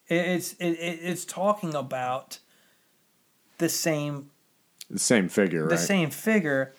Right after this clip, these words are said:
Speaker 1: but it has become, and, and this is something that they still celebrate.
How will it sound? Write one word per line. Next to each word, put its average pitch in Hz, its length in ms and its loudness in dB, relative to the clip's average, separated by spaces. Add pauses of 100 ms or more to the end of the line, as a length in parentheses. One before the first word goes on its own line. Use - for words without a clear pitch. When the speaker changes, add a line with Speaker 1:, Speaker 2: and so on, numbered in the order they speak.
(440)
Speaker 1:
but 170 160 4
it - 20 0
has 160 300 2
become, 151 520 0
and, 156 120 2
and 165 180 2
this 214 160 4
is 214 100 4
something 147 340 2
that 135 160 0
they 135 120 0
still 127 480 0
celebrate. 156 640 0